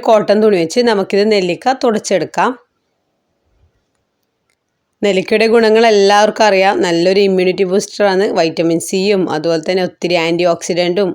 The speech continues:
അതുപോലെ ബുദ്ധിശക്തി കൂട്ടാനും അതുപോലെ എല്ലിനും പല്ലിനും മുടിക്കും അഴകിനും എല്ലാത്തിനും ഒരുപോലെ ഗുണം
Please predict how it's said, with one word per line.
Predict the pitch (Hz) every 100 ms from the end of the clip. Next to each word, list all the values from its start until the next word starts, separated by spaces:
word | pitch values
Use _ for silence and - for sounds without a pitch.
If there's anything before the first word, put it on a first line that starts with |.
| -
അതുപോലെ | 156 156 151 190 262 - - - -
ബുദ്ധിശക്തി | 180 156 - 175 - 160
കൂട്ടാനും | 165 151 165 180 185 147 _ _ _ -
അതുപോലെ | 165 165 -
എല്ലിനും | 196 185 175 185 165 -
പല്ലിനും | 175 170 175 190 151 170
മുടിക്കും | 180 165 - 190 165 -
അഴകിനും | 180 175 170 196 170 - 190
എല്ലാത്തിനും | 214 240 269 269 202 170 -
ഒരുപോലെ | 220 220 233 240 226 202
ഗുണം | 185 180